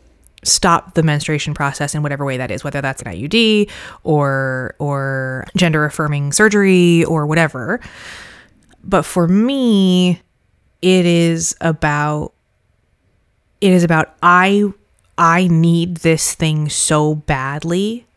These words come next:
to work that I am willing to give of my own body to make it happen,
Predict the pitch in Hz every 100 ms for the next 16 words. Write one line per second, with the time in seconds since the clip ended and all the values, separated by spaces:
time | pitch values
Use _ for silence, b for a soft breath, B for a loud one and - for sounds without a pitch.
0 | _ _ - - 185 156 143 143 185 -
1 | - B B B - 175 160 - - 165
2 | 160 175 165 160 156 160 160 156 - 160
3 | - 160 156 156 143 151 147 147 143 143
4 | 147 - 139 143 147 147 - 156 147 135
5 | 135 - 143 - - - -